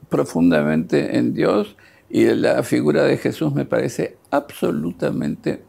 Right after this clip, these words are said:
maravillosa. Y rezo, rezo, eh, eh, mucho más seguido de lo que la gente cree, rezo antes de los conciertos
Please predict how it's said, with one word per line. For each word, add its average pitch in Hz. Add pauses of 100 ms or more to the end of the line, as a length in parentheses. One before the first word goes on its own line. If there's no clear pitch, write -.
maravillosa. 123 (500)
Y 139 (160)
rezo, 135 (320)
rezo, -
eh, - (720)
eh, 73
mucho 160
más 135
seguido 127
de 120
lo -
que -
la 120
gente -
cree, 143
rezo 135
antes 131
de 127
los 135
conciertos 156